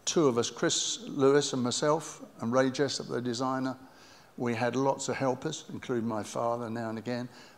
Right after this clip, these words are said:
Pam came down and fed us night and day. We didn't leave the workshop for th-,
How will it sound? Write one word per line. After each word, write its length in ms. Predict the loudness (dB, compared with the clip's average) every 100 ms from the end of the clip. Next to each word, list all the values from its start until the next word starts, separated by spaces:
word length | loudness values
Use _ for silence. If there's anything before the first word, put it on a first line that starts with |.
| _
Pam 380 | -6 0 0 0
came 260 | -2 -2 0
down 200 | 0 -2
and 100 | -4
fed 280 | 0 2 2
us 300 | -2 -6 -10 -18 -20 -20 -20 -20 -20 -20 -20 -20 -18 -14 -2
night 300 | 2 2 2
and 120 | 2
day. 220 | 4 6
We 180 | 4 2
didn't 300 | 2 -2 0
leave 180 | -2 -2
the 80 |
workshop 540 | 0 0 0 0 -2 -2
for 160 | -6
th-, 120 | -6